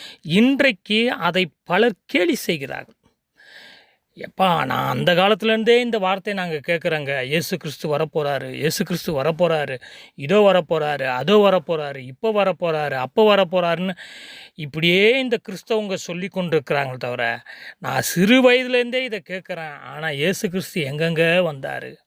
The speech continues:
அப்படி என்று உலகத்தில் உள்ள மற்ற மதத்தினரும் இந்த கேள்வியை கேட்கிறார்கள். ஏன், கிறிஸ்தவத்திலும் கூட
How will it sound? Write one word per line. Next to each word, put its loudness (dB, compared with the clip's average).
அப்படி -2
என்று 0
உலகத்தில் 2
உள்ள -2
மற்ற 0
மதத்தினரும் 2
இந்த -2
கேள்வியை -2
கேட்கிறார்கள். -4
ஏன், 2
கிறிஸ்தவத்திலும் 0
கூட 0